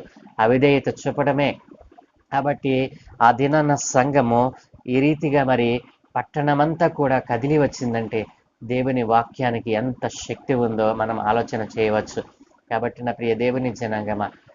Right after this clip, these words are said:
ఈ రోజున ప్రజలు మరి అన్య-, అన్యజనులు మరి దేవుని యొక్క వాక్యాన్ని వి-, అంగీకరించడం ఎంత గొప్ప విషయం. దేవుని ఎరిగినటువంటి ప్రజలు యేసు నామాన్ని అంగీకరించడం ఎంత శ్రేష్టమైన విషయమో. కాబట్టి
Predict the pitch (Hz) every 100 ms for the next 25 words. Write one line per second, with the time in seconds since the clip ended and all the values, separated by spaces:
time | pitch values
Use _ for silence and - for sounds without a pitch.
0 | _ 131 127 143 127 139 117 117 120 120
1 | 135 117 117 - _ _ 127 117 120 -
2 | 120 127 147 135 131 156 156 147 135 123
3 | 127 131 113 113 117 - - - - 107
4 | 131 147 147 135 - 113 113 120 - 135
5 | 123 113 113 117 127 123 123 113 - 123
6 | 110 - _ _ - 117 123 113 113 131
7 | 123 120 - 139 135 _ _ _ 113 113
8 | 143 151 131 127 143 143 135 131 120 -
9 | 117 117 135 113 - - - - 123 151
10 | - 127 120 131 165 131 120 131 135 135
11 | 120 - 123 113 110 113 120 113 - 113
12 | 113 - 120 120 110 107 - _ _ -
13 | 113 - 113 110 98 _ _ - 120 123
14 | 120 120